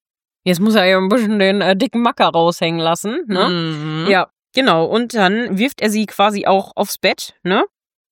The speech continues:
Speaker 1: Und sie scheint auch ein bisschen erregt davon zu sein.
Speaker 2: Dass sie da so ein bisschen festgehalten wird.
Speaker 1: Ja, genau.
Speaker 2: Und er sagt dann eben auch, „Wenn du nicht die vollkommene Frau bist,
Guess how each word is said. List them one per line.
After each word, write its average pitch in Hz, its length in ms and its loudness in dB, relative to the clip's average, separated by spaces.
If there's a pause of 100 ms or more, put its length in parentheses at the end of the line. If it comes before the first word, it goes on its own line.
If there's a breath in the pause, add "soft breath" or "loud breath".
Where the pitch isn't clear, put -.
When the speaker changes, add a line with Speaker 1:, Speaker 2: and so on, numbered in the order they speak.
(160)
Speaker 1:
Und 220 340 2
sie 202 180 0
scheint 233 320 0
auch 220 80 -2
ein 233 80 0
bisschen 233 280 -2
erregt 190 340 0
davon 220 280 -4
zu - 120 -6
sein. 196 340 2 (800)
Speaker 2:
Dass 233 160 -2
sie 262 80 -4
da 247 140 -2
so 262 100 -6
ein 254 80 -2
bisschen - 300 -6
festgehalten 147 840 -8
wird. 151 340 -6
Speaker 1:
Ja, 226 360 2
genau. 196 380 2 (260)
Speaker 2:
Und 208 360 0
er 196 140 0
sagt 214 260 -2
dann 240 120 2
eben 233 240 0
auch, 233 140 -6
„Wenn 196 180 0
du 277 180 -4
nicht 403 220 -6
die 285 80 -2
vollkommene 247 600 0
Frau 196 360 0
bist, 190 420 -6